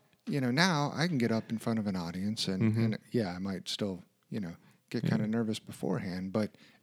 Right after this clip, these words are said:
Speaker 1: it's not a big deal.
Speaker 2: Yeah, yeah.
Speaker 1: Um,
Speaker 2: Uh, I, I still get super nervous. I, I, you know, I, I think one of the scarring memories for me <laughs> was back in, um, was it high school?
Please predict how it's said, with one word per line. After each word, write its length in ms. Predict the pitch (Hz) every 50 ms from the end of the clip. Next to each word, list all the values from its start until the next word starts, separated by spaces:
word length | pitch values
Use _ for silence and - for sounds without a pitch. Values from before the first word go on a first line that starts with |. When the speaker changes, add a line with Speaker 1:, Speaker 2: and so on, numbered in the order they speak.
| _ -
Speaker 1:
it's 200 | 123 - - 117
not 300 | 117 117 117 120 113 -
a 40 | 110
big 280 | 107 113 110 98 95
deal. 320 | - 110 110 104 87 - - - -
Speaker 2:
Yeah, 100 | 101 98
yeah. 600 | 101 - - - 104 - - _ _ _ - 113 110
Speaker 1:
Um, 120 | 98 95 95
Speaker 2:
Uh, 120 | 98 - - -
I, 240 | 113 113 117 - -
I 100 | 101 113
still 200 | 113 - - 123
get 160 | 107 110 101 -
super 320 | - - 117 - - 95
nervous. 420 | 92 92 92 90 95 95 92 -
I, 220 | 101 92 90 95 98
I, 80 | 92 - 151 131 - - _ -
you 100 | 120 104
know, 200 | 95 95 98 113 -
I, 160 | 107 113 - - - - - - - - - -
I 40 | 120
think 180 | 131 147 143
one 120 | 131 131 127
of 20 |
the 60 | 117
scarring 480 | 110 - - - 123 120 123 127 127 120
memories 360 | 117 120 123 131 135 135 147 -
for 100 | 143 139
me 300 | 143 135 139 151 156 - - - - - - -
<laughs> 280 | - - - - - -
was 260 | 127 120 127 117 113
back 280 | - 123 117 120 -
in, 260 | 120 110 107 104 110 107
um, 500 | 104 104 101 101 101 101 101 101 98 - - - - - - - -
was 160 | - 123 104
it 80 | 107 101
high 240 | 104 - - 120 131
school? 480 | 127 - - - 160 170 175 170 165